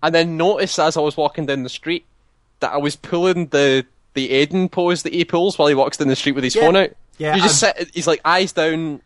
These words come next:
Speaker 1: phone in his hand, just kind of randomly tackling stuff, and you go, "Oh,
Speaker 2: I really like
Speaker 1: I
Speaker 2: that
Speaker 1: get it."
Speaker 2: animation.
Speaker 1: It's,
Speaker 2: 'Cause I'm
Speaker 1: it's,
Speaker 2: looking at
Speaker 1: it,
Speaker 2: it going
Speaker 1: it's so, it's 'cause it's such a prevalent image in society now, 'cause,
Speaker 2: Yep.
Speaker 1: like, loads of people are doing it. It's so smart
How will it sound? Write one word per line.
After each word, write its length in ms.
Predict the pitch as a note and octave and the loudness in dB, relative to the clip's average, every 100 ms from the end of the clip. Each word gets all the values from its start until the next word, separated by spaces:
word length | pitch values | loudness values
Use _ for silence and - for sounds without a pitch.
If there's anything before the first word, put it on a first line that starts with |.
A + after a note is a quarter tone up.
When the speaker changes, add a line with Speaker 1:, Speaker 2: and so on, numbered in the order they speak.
| _ | _
Speaker 1:
phone 260 | - - D#3+ | -14 -4 -2
in 60 | D#3+ | -2
his 120 | D3 | -2
hand, 240 | C#3+ C#3+ | -2 -4
just 160 | C3+ - | -6 -4
kind 160 | D3 | -4
of 140 | C3+ B2 | -4 -2
randomly 260 | C3+ C#3 C#3+ | -2 -2 -2
tackling 340 | - - D#3+ | -4 -2 -4
stuff, 200 | - C#3+ | -2 -4
and 80 | D#3 | -4
you 80 | B2+ | -2
go, 200 | A#2+ - _ _ - | -2 -4 _ _ -4
"Oh, 460 | A2 C#3 A#2+ G#2+ _ _ _ | 2 2 2 -2 _ _ _
Speaker 2:
I 80 | D#3+ | -2
really 340 | D#3 D3 E3 D#3 | -2 0 -2 0
like 140 | D3+ | -2
Speaker 1:
I 20 | |
Speaker 2:
that 140 | C#3+ D3 | 0 2
Speaker 1:
get 40 | D#3 | 2
it." 20 | |
Speaker 2:
animation. 300 | D3 D3 D#3+ | 0 -2 -4
Speaker 1:
It's, 320 | C#3+ - - - _ _ | -6 -8 -12 -16 _ _
Speaker 2:
'Cause 100 | D3+ | -2
I'm 60 | F3 | 0
Speaker 1:
it's, 80 | D#3+ | 0
Speaker 2:
looking 160 | - | 0
at 120 | E3+ E3 | 0 0
Speaker 1:
it, 60 | |
Speaker 2:
it 40 | D3+ | -2
going 180 | D#3+ | -6
Speaker 1:
it's 160 | F3 - | -4 -2
so, 200 | G#3+ A3 | 0 2
it's 260 | A#3+ C4+ - | 2 0 -4
'cause 180 | F#3 | -6
it's 120 | F#3 F#3+ | -6 -4
such 240 | G3+ - | -4 -2
a 140 | G3+ - _ | -4 -6 _
prevalent 460 | - E3 E3 E3+ D#3 | -4 0 0 -2 -2
image 320 | D#3+ G3 F#3 | 0 0 -2
in 100 | D#3 | -6
society 480 | - - D#3 F#3+ F#3 | -8 -2 0 0 -2
now, 160 | F3+ F3 | -4 -4
'cause, 180 | D#3 | -8
Speaker 2:
Yep. 100 | C#3+ | -4
Speaker 1:
like, 180 | C#3+ C#3 | -4 -4
loads 280 | D#3+ D3 D#3 | -6 -6 -4
of 60 | D3 | -4
people 220 | E3 - | -4 -4
are 60 | D3 | -2
doing 220 | D3+ D#3+ | 0 0
it. 80 | F3 | 2
It's 140 | D3 - | -2 -4
so 300 | - D#3+ F3 | -4 -4 -4
smart 440 | - C#3+ F3 D#3+ | -4 2 2 0